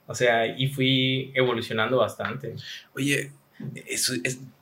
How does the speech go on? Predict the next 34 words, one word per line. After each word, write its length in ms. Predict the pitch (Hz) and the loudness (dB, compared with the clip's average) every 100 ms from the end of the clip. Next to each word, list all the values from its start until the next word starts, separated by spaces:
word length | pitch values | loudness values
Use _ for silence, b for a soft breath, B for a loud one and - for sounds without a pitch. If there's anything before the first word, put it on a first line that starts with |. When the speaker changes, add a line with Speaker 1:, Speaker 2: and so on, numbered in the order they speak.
| - | -10
Speaker 2:
se 120 | - | -4
podría 220 | - 135 | 2 6
decir 180 | 170 208 | 8 6
que 80 | - | 4
casi, 260 | - 139 139 | 6 6 6
casi 220 | 135 170 | 2 2
estudiabas 600 | 170 117 113 123 139 123 | 0 2 6 8 8 6
como 200 | 113 113 | 0 -4
que 140 | 110 - | -6 2
cada 300 | 117 120 107 | 6 8 6
artista 580 | - 113 110 - 113 110 | 4 -4 -4 4 6 6
y 80 | |
como 260 | 104 113 104 | 4 -2 -2
lo 80 | 101 | -2
que 80 | 110 | 2
hacía. 440 | - 113 110 107 | 2 2 4 4
Y 40 | 107 | 4
Speaker 1:
Sí, 560 | - 156 151 131 - - | 2 2 2 0 -4 0
y 60 | 170 | 4
Speaker 2:
sí, 40 | |
Speaker 1:
justo 180 | 214 214 | 4 4
Speaker 2:
sí 60 | - | 6
era 140 | 139 127 | 8 8
Speaker 1:
eso, 100 | 156 | 4
o 40 | |
sea, 280 | - 110 - _ _ _ - | 2 0 -2 _ _ _ 4
conozco 400 | 262 262 - 214 | 6 6 4 4
muchos 500 | 160 165 - 214 151 | 4 4 0 0 2
artistas, 760 | 127 - 127 - 202 - - _ _ _ _ _ _ | 2 -2 -2 2 2 2 -12 _ _ _ _ _ _
no 320 | 131 135 139 | 2 4 6
como 220 | 165 160 | 8 8
me 100 | 117 | 6
gustaría, 640 | 110 110 117 110 120 165 - - _ _ _ - | 2 2 2 4 2 0 -6 -16 _ _ _ 6
pero 680 | 135 131 131 123 117 - | 10 10 10 6 2 -4